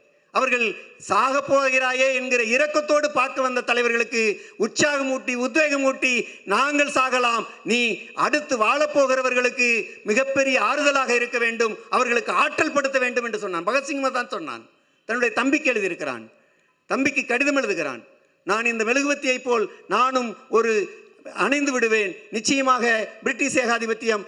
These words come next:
என்னை கொன்றுவிடும், ஆனால் நீ விடுதலை இந்தியாவில் வாழப்போகிறாய். அந்த விடுதலை இந்தியாவில் மக்கள் அடிமைப்பட்டு வாழ்ந்த காலத்தில் இருந்து முன்னேற வேண்டும், அதற்காக பாடுபட வேண்டும்" என்று எழுதினான் பகத்சிங். அதைத்தான்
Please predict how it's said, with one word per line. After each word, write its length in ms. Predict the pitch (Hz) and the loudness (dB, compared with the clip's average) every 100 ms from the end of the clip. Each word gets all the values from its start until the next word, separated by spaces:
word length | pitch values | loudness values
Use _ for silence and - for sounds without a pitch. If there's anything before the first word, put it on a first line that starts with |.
| - | -6
என்னை 260 | 220 254 254 | -2 0 2
கொன்றுவிடும், 600 | 269 285 294 254 226 185 - - | 2 2 2 2 0 -2 -10 -2
ஆனால் 500 | 196 220 208 190 - - | 0 2 2 0 -4 -8
நீ 420 | 165 240 240 208 - | -2 0 0 -2 -2
விடுதலை 440 | 202 277 269 262 | -2 0 2 2
இந்தியாவில் 460 | 247 247 247 233 233 | 0 0 0 0 0
வாழப்போகிறாய். 720 | 226 233 240 214 202 170 113 - _ _ _ _ _ - | 0 -2 -4 -4 -2 -4 -6 -12 _ _ _ _ _ -4
அந்த 280 | 233 240 | 0 0
விடுதலை 420 | 226 254 302 285 277 | 0 2 2 2 2
இந்தியாவில் 580 | 269 269 262 254 233 - - - _ _ | 2 2 2 0 -2 -8 -16 -20 _ _
மக்கள் 540 | 196 208 - 285 262 202 - | -4 -4 0 0 0 -4 -2
அடிமைப்பட்டு 640 | 190 285 302 302 294 - | 0 2 0 0 -2 0
வாழ்ந்த 420 | 262 233 285 277 | 2 2 2 0
காலத்தில் 520 | 262 254 262 262 262 247 | 2 2 0 -2 -2 0
இருந்து 500 | 277 277 262 247 - - | 0 0 0 0 -4 -8
முன்னேற 400 | 151 233 294 294 | -2 2 2 2
வேண்டும், 360 | 262 262 247 226 - | 0 0 0 -2 -4
அதற்காக 560 | 180 240 269 277 277 269 | -2 0 0 2 2 2
பாடுபட 400 | 247 262 254 240 | 0 0 0 0
வேண்டும்" 260 | 233 233 | 0 -2
என்று 180 | 233 208 | -2 -2
எழுதினான் 340 | 175 165 151 147 | -2 -4 -4 -4
பகத்சிங். 440 | 139 135 113 107 | -4 -6 -14 -8
அதைத்தான் 480 | 180 247 - 254 | -4 -2 -2 -4